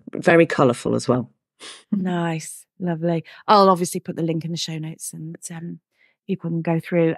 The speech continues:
Speaker 2: Uh, social media, you're on all of the socials or just select ones, or?
Speaker 1: Uh, Instagram, Pinterest, Facebook,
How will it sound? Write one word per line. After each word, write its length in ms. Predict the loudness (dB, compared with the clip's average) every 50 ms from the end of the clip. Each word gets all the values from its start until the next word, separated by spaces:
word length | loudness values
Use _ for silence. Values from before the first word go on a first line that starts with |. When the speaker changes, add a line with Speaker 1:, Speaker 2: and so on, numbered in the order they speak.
| 2
Speaker 2:
Uh, 280 | 4 4 6 6 4 2
social 320 | 2 2 2 4 4 6
media, 580 | 6 6 6 6 4 4 4 4 4 4 2 0 -4
you're 260 | -4 -2 0 0 2
on 160 | 2 2 2
all 260 | 2 4 4 4 4
of 140 | 2 0 -2
the 360 | -2 -2 0 0 0 -2 -2
socials 480 | -4 -2 -4 -4 -4 -4 -6 -8 -4 -2
or 120 | -2 -2
just 220 | -2 -4 -6 -4 0
select 340 | 0 0 0 0 -2 -8 -8
ones, 440 | -6 -2 -2 0 -2 -2 -4 -6
or? 260 | -6 -6 -6 -6 -8 -10 _ _ _ _ _ _ _ _ _ _ _ _ _
Speaker 1:
Uh, 320 | -2 0 0 0 0 0 0 0
Instagram, 680 | 0 0 2 0 0 2 2 4 4 4 4 4 2 0 -4 _ _ _ _ _ _
Pinterest, 840 | 2 4 4 4 4 4 2 2 2 0 -2 -8 -14 -14 -14 -16 -16 -18 _ _ _ _ _ _ _ _ _ _ _
Facebook, 540 | 0 2 2 2 2 2 2 0 0 -2 -8